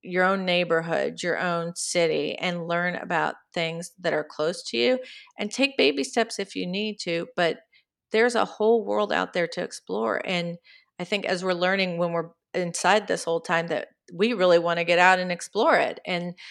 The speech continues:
so take those steps to show your kids the world, you know, whether it be down the street or on the other side of the world, because they will grow so much just from the experience.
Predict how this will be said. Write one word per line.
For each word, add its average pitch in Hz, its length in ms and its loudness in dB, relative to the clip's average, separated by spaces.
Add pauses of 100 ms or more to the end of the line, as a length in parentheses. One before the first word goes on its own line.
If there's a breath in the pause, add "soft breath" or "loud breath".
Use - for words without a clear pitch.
(120)
so - 180 -2
take 214 440 -2
those 185 220 -2
steps - 460 0
to 175 300 -2 (240 loud breath)
show - 300 -2
your 190 180 -2
kids 185 320 -6
the 170 80 -6
world, 165 500 0 (440)
you 190 120 -6
know, 151 320 -4
whether 190 360 2
it - 120 -4
be 165 420 -4 (180)
down 175 240 2
the 160 80 -2
street 160 600 0
or 160 360 0 (100)
on 175 140 -2
the 175 100 -2
other 160 200 0
side 170 200 -2
of 170 80 0
the 165 120 -2
world, 160 340 0
because 180 380 -2 (200)
they 175 240 2
will 190 200 -4
grow 175 260 0
so 175 200 -4
much 170 400 -2 (340 soft breath)
just 170 260 0
from 160 180 -4
the 151 120 -4
experience. - 840 -8